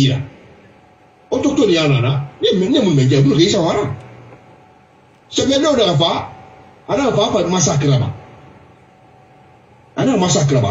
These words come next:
Ana massacre mun fa. Bon, après, bon, le, le rapport. Mais bi mara bol bi nyana tu. Je dois avoir fini, mais il y a la présidente de la Libération.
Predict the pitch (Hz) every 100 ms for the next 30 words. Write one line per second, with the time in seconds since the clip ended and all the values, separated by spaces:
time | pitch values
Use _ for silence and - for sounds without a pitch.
0 | 127 285 302 294 220 185 151 151 143 -
1 | - - - - - - _ _ _ _
2 | _ 147 139 262 302 311 359 285 220 170
3 | 147 139 135 160 135 - - - - -
4 | 262 339 311 254 185 208 190 185 170 170
5 | 151 135 - - - - - - - -
6 | - _ _ 285 392 208 165 147 135 117
7 | 120 196 196 220 143 147 143 127 120 135
8 | 131 123 117